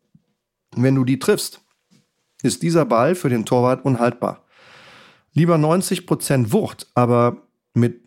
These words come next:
neunundneunzig Prozent Präzision auf die Innenseite der Netze.“ Das hat der junge Harry Kane sich zu Herzen genommen. Er hat damit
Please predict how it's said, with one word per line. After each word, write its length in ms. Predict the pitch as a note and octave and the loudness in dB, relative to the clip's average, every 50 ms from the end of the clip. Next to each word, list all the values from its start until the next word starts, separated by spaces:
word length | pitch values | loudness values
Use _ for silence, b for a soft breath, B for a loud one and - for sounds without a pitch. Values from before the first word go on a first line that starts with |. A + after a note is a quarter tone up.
| _ _ _ - | _ _ _ -2
neunundneunzig 840 | A#2+ B2 C3+ D#3 D#3 D3 C#3 C3+ C#3 C3+ C3 - - B2 - - | 0 2 2 2 2 2 2 2 2 0 0 -2 -4 -8 -8 -6
Prozent 560 | - - A#2+ - - C3 A#2+ A#2 A2+ - _ - | -4 -4 -4 -2 -2 -2 -2 -2 -4 -8 _ -8
Präzision 720 | - - C3 B2 - - C#3 A#2 G2+ A#2+ C#3+ C3+ C3 C3+ | -4 -2 -2 -2 -2 -2 -2 -2 0 0 0 0 0 0
auf 140 | B2 A2+ - | -2 -2 -4
die 180 | - - - | -6 -4 -2
Innenseite 600 | - D3 D#3 D3+ D3+ C3+ A#2+ A#2+ A#2 A2+ - B2+ A2 | 0 0 2 2 0 0 0 0 -2 -2 -2 -2 -2
der 100 | G#2+ G#2+ | 0 0
Netze.“ 400 | A2 A#2+ A#2 - - - - _ _ _ _ _ _ _ _ _ _ _ _ _ _ _ _ _ _ | 0 -2 -4 -6 -10 -14 -14 _ _ _ _ _ _ _ _ _ _ _ _ _ _ _ _ _ _
Das 680 | - A#2 G#2+ - B2 F3+ A3+ - - - - - _ _ _ _ _ _ _ _ _ _ _ | -14 -8 -2 0 0 0 0 -2 -4 -8 -10 -14 _ _ _ _ _ _ _ _ _ _ _
hat 160 | - - - | -4 -2 0
der 100 | B2+ A2+ | 0 2
junge 300 | A2+ B2 C#3 C3+ B2+ A2+ | 2 2 2 2 2 2
Harry 240 | A#2 A#2+ B2 B2+ A#2+ | 2 2 0 0 -2
Kane 240 | - - A2 A2 G#2 | -2 0 0 0 0
sich 160 | G#2+ A2 - - - - _ _ _ - | -2 -4 -6 -10 -12 -16 _ _ _ -8
zu 160 | - - A#2+ | -4 -2 0
Herzen 400 | A2+ B2 C3 - - B2 A2+ G2+ | 0 0 -2 -2 -2 -2 -2 -2
genommen. 380 | G2+ G2 - - - G1+ - - _ _ _ _ _ _ _ _ b b b b b b b b b b b b b | -2 -2 -4 -4 -8 -10 -12 -14 _ _ _ _ _ _ _ _ b b b b b b b b b b b b b
Er 120 | B2 A#2 | 0 0
hat 240 | B2+ B2+ B2+ - - | 0 -2 -2 -2 0
damit 500 | B2+ C#3 E3+ D#3 C3 E3+ F3+ - - - | 0 2 2 2 2 0 -2 -4 -10 -20